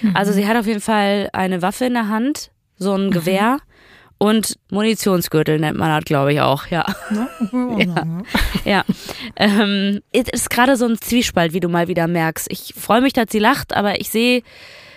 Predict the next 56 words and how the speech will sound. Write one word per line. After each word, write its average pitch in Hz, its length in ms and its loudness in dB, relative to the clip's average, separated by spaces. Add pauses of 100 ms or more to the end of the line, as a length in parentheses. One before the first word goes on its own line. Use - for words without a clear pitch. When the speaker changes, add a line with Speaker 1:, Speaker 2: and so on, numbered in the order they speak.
(320)
Speaker 2:
naja, 208 440 4 (140)
ganz 196 260 2
locker 214 340 2
drauf 202 360 0
ist - 160 -6
sie 220 60 2
jetzt 202 200 -2
nicht. - 420 -4
Die - 80 -4
ist 180 100 -4
jetzt 190 180 -2
nicht 214 180 -2
irgendwo 214 540 0
bei 202 100 2
der 202 120 2
Pediküre 214 720 2
Speaker 1:
Mhm. 214 40 0
Speaker 2:
und 202 100 0
sagt, 202 400 -2 (260)
„Ich - 720 -4
komm 220 240 2
gerade 214 280 2
mal 196 180 2
klar 220 500 2
und, 190 300 -2
äh, - 80 -2 (180)
alles 196 240 -2
hat 208 140 -4
sich 190 140 -8
zum 190 160 -2
Guten 208 600 -2 (320)
gewendet“, 185 440 0
sondern 185 380 0
es - 120 -8
ist - 220 -4
so, 190 260 2 (480)
„Ja, 190 220 2
ich - 120 -6
kann 226 180 2
jetzt 214 180 -2
mal 202 100 2
lachen, 208 340 2
weil 190 140 2
ich 185 120 -6
weiß, 208 380 2
jeder, 202 520 4
der 190 260 2
mir 196 160 0
irgendwie 190 300 -2
blöd 190 280 -2
kommt, 190 220 2
den 190 100 0
knall 190 240 2
ich 180 120 -2
halt 175 160 0
ab.“ - 280 -4